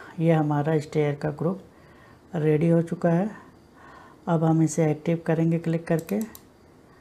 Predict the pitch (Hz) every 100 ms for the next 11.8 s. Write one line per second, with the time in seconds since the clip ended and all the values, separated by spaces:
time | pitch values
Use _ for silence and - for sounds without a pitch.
0 | - - - - - - 151 147 143 143
1 | 143 - - _ - - _ - - -
2 | - - - - - - 196 190 - 175
3 | 170 175 170 165 165 160 165 160 165 147
4 | 156 151 151 147 - 165 214 - - -
5 | - - - - - - - - - -
6 | 226 165 - 170 156 170 165 - 165 151
7 | 170 190 - - - 160 175 170 170 170
8 | - - - - - - - - - -
9 | - - - - - - - - - -
10 | - - - - - 170 156 170 165 170
11 | 170 180 220 - - 160 160 175